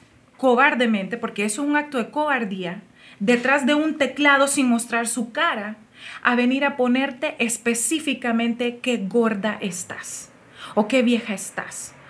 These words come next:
o qué, porque nadie te dice, "Qué poco culta esa mujer"? Nadie te dice, "Qué malos temas de los que están hablando". Nadie te dice,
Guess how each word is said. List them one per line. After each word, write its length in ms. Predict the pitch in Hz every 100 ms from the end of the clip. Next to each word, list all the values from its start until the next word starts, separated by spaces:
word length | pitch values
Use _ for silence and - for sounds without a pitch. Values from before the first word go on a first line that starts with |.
| -
o 200 | - 240 240
qué, 500 | 277 285 285 214 - - 240
porque 240 | 285 233
nadie 280 | 226 208 311
te 140 | 359 320
dice, 520 | 311 302 285 202 175 - - -
"Qué 100 | -
poco 380 | - 285 285 -
culta 420 | 294 415 392 214
esa 180 | 208 214
mujer"? 460 | 202 180 294 202 -
Nadie 380 | 220 247 285 359
te 180 | 330 294
dice, 580 | 294 240 285 247 196 - - - -
"Qué 140 | 226
malos 540 | 240 247 202 175 - -
temas 360 | 339 240 180
de 120 | 190
los 100 | 175
que 100 | 175
están 220 | 202 214 202
hablando". 340 | 202 233 196
Nadie 440 | 196 220 294 311
te 120 | 311 269
dice, 320 | 262 247